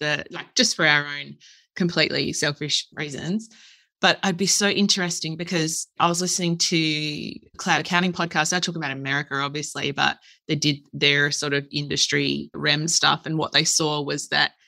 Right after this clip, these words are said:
the doers, so accountants, and I'll say this respectfully, you know I love you,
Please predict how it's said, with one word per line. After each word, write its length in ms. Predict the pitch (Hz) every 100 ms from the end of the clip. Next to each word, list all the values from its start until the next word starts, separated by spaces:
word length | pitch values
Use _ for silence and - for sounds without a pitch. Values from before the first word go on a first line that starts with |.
| _ _
the 100 | 160
doers, 680 | 165 - 185 170 143 262 -
so 140 | 147 135 -
accountants, 680 | 147 160 151 151 143 - -
and 320 | - 147 147 -
I'll 140 | 160
say 200 | 151 151
this 160 | 143 -
respectfully, 560 | 147 - 147 - 139
you 80 | 139
know 120 | 139
I 80 | 131
love 200 | 131 127
you, 140 | 135